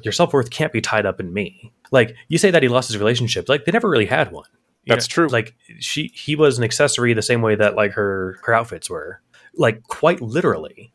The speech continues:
Speaker 2: Yeah.
Speaker 1: And so, like, it, it's not like putting her down or putting him down. Like, that's just actually what he was made for. He was made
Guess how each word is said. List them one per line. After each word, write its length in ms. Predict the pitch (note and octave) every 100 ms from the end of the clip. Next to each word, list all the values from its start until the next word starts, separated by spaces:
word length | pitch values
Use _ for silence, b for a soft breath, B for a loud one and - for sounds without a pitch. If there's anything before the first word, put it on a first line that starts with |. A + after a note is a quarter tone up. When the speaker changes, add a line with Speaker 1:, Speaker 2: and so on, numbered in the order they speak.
| _ _
Speaker 2:
Yeah. 220 | A#2+ D3+
Speaker 1:
And 80 | A#2+
so, 140 | C#3 -
like, 180 | C3
it, 200 | A#2+ B2+
it's 120 | B2 C#3
not 120 | C#3
like 140 | B2
putting 180 | C3+ B2
her 80 | A#2
down 220 | A#2 A#2+
or 40 |
putting 200 | A2+ A2 G#2+
him 100 | C3+
down. 200 | F#2+ F#2+
Like, 120 | F#2+
that's 160 | G#2+
just 160 | - A#2
actually 280 | A#2+ A#2+ A#2
what 160 | G#2 G#2+
he 80 |
was 120 | G#2+ G2
made 180 | B2+
for. 340 | F#2+ E2 - - _ _ -
He 200 | - C3+
was 180 | C3+ G#2+
made 400 | B2+ C3 A#2